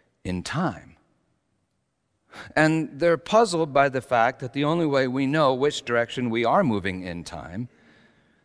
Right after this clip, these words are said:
is the fact that things only decay in one direction. And so we decay,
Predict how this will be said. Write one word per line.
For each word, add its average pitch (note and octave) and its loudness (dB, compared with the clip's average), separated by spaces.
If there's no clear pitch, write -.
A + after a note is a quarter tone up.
is B2+ 0
the C3 -2
fact D3+ 2
that - -4
things D#3 2
only D3 0
decay C#3 2
in C3 0
one A#2+ 0
direction. B2+ -6
And A#2 0
so B2+ -2
we C#3+ -2
decay, F#2 -10